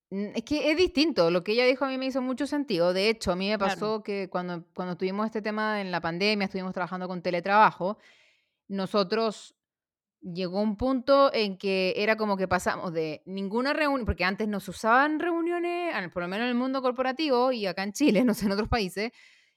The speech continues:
Speaker 1: eh, no se usaban el tema de reuniones virtuales, ¿ya?
Speaker 2: Claro.
Speaker 1: Entonces, se vino la, la pandemia, empezamos con las reuniones virtuales,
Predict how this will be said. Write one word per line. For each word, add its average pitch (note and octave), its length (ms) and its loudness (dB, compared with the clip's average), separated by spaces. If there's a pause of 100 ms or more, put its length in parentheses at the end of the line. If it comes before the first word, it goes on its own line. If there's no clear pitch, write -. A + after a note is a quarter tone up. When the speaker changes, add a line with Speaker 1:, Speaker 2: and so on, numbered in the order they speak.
(160)
Speaker 1:
eh, F3+ 240 -6
no A3+ 160 0
se A#3+ 100 -6
usaban A#3 340 0
el C#4+ 100 -2
tema D4+ 240 -2
de D4+ 60 -2
reuniones C#4+ 400 -2
virtuales, A#3+ 640 -6
¿ya? G3 380 -6 (280)
Speaker 2:
Claro. F#3+ 180 -8
Speaker 1:
Entonces, G3 240 -4
se F#3+ 140 0
vino B3 200 0
la, D4 240 2
la B3+ 240 2
pandemia, C#4 680 -2
empezamos G#3+ 440 -6
con B3+ 120 -4
las A#3+ 80 -4
reuniones A#3+ 920 -4 (100)
virtuales, B3 960 -2